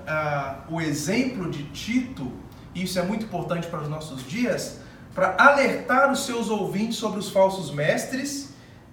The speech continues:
bem como solidificar a união, ah, que precisava ser unificada naquele momento da igreja que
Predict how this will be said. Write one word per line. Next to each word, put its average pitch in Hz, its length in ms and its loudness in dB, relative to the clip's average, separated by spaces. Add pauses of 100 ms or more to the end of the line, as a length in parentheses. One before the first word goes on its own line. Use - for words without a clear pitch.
(100)
bem 180 340 0
como 247 280 0
solidificar - 1500 4 (480)
a 165 120 2
união, 190 720 4 (340)
ah, 147 180 0
que 151 140 -6
precisava 214 500 2
ser - 680 -4
unificada 156 640 -2
naquele 151 280 -6
momento 143 460 -4
da 165 160 -6
igreja 156 640 -4 (520)
que 143 600 -6